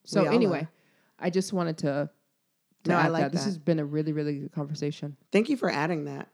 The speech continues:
Speaker 2: because sometimes it's, it's, we,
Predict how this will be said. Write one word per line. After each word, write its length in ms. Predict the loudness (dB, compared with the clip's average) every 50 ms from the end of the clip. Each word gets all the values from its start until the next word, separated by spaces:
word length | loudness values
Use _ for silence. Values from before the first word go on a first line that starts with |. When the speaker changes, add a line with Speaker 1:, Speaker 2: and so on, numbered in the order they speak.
| _ -6
Speaker 2:
because 360 | -6 -4 -2 -4 -4 -4 -4
sometimes 680 | -4 -4 -4 -4 -4 -2 -2 -2 -2 -2 -4 -6 -6 -6 -2
it's, 600 | -2 -2 -2 -2 -6 -12 -12 -12 -14 -16 -18 -20 _ _ _ _ _ _ _ _ _ _ _ _ _ _ _ _ _ _ _ _ _ _ _ -2
it's, 260 | -2 -2 -2 -4 -6
we, 260 | -2 0 0 0 0